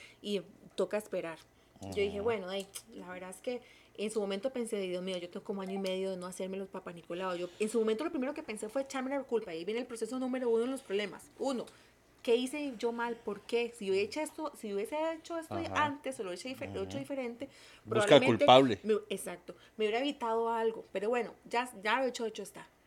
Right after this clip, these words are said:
Speaker 1: La cuestión es que yo, además, como dos años, tenía que hacerme el papa. La cuestión es que yo dije, pues nada,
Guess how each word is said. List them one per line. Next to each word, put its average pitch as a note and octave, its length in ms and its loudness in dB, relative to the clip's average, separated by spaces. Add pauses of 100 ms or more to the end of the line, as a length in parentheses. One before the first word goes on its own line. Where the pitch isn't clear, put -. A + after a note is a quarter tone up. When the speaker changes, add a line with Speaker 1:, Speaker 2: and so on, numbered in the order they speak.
(600)
Speaker 1:
La G3+ 140 -8
cuestión G3+ 320 -10
es A3+ 80 -8
que A#3+ 80 -10
yo, A3 80 0
además, A3+ 260 -2
como F#3 200 -8
dos F#3+ 120 -6
años, A3 200 -4
tenía F3 160 -8
que F#3 60 -8
hacerme G#3 180 -8
el G#3 60 -14
papa. - 140 -20 (880)
La A#3 120 -2
cuestión B3 260 -2
es C#4+ 80 -6
que D#4+ 100 -6
yo C#4 80 0
dije, A3+ 160 -4
pues G3 200 -4
nada, A#3 240 -4